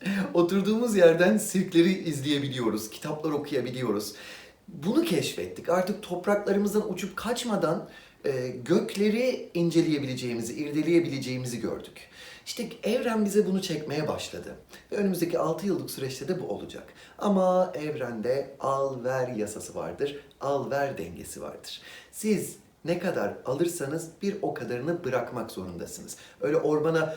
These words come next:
"Saldım çayıra Mevlam kayıra" gibi giremezsiniz. Ormana önce saygı göstereceksiniz, hürmet edeceksiniz. O ağaçlardan izin isteyeceksiniz.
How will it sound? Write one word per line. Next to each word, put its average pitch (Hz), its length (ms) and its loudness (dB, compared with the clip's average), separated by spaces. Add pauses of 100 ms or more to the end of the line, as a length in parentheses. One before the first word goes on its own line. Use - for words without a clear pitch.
(120)
"Saldım 165 400 4
çayıra 156 280 0
Mevlam 151 340 2
kayıra" 156 240 0
gibi 143 220 -2
giremezsiniz. 110 760 -2
Ormana 135 320 0
önce 120 220 -2
saygı 98 380 -6
göstereceksiniz, 87 1040 -8
hürmet 156 300 -2
edeceksiniz. 98 600 -6 (280)
O 165 100 6
ağaçlardan 147 640 4
izin 113 200 -6
isteyeceksiniz. 92 800 -8